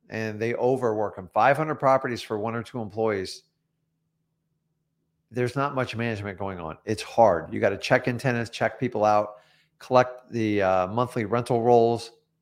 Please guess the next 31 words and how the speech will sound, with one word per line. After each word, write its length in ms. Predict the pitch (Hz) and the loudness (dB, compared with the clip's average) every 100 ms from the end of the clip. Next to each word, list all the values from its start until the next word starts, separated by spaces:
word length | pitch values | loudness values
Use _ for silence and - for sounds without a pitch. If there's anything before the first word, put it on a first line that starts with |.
| _ _ _ _ - | _ _ _ _ -8
You 100 | 117 | 2
gotta 180 | 117 113 | 4 4
send 280 | - 107 | 0 0
legal 240 | 117 127 123 | 0 0 2
notices. 480 | 120 117 113 117 104 | 2 0 -2 -4 -2
You 80 | |
gotta 140 | 104 104 | -4 -4
handle 260 | 117 107 | -4 -2
all 80 | 98 | -2
the 80 | 92 | -2
repairs. 520 | 98 - 110 110 110 - _ _ _ | -6 -2 0 2 -2 -10 _ _ _
It's 220 | 160 160 | -2 2
exhausting. 720 | 165 110 139 139 131 101 92 - _ _ _ | 0 6 8 8 6 -2 -10 -14 _ _ _
So 420 | - 151 143 - | 2 6 6 4
there's 240 | 151 139 113 - | 2 2 2 -2
always 520 | 147 175 190 202 190 - | 6 8 8 6 2 -2
a 180 | 151 | -4
certain 440 | 127 - 160 185 156 | -4 -4 -6 -6 -6
percent 500 | 156 135 156 139 - | -6 -4 -4 -6 -4
where 140 | 120 | -6
the 160 | 117 113 | -4 -4
owner 340 | 123 135 135 | -4 -4 -4
just 360 | - 139 131 - | -2 0 0 0
doesn't 260 | 127 117 | 0 0
wanna 160 | 120 113 | -4 -6
put 160 | - 113 | -4 -4
any 200 | 110 104 | -2 -4
money 220 | 113 127 | -4 -2
in 60 | |
the 60 | 143 | 0
property. 440 | - 139 135 143 | 6 8 8 2